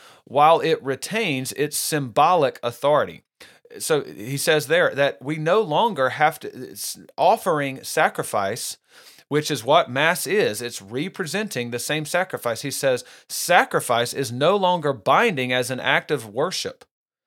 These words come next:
It, but it, but its symbolic authority remains." So in t-, partaking of the Lord's Supper,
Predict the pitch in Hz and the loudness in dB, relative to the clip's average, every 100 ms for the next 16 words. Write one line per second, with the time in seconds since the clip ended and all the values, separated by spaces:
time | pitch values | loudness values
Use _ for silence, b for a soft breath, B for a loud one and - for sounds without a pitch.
0 | _ b b b 156 151 139 151 151 156 | _ b b b -4 0 2 2 0 -6
1 | - 143 151 151 151 - - 143 110 131 | 0 2 2 2 -4 -4 -4 -4 -2 2
2 | 190 254 143 - 120 - 127 127 117 110 | 4 4 2 0 -6 -4 0 0 0 -4
3 | 101 110 113 107 92 73 - - - 151 | -10 -8 -8 -8 -12 -12 -16 -12 -4 0
4 | 135 123 B B - 143 143 131 - 123 | 0 -4 B B -8 -6 -4 -6 -10 -18
5 | - 151 - - 131 165 156 151 139 127 | -12 -8 -6 -4 -2 -2 -2 -4 -4 -2
6 | 131 117 - 196 - 113 | -2 -2 -2 -4 -2 -4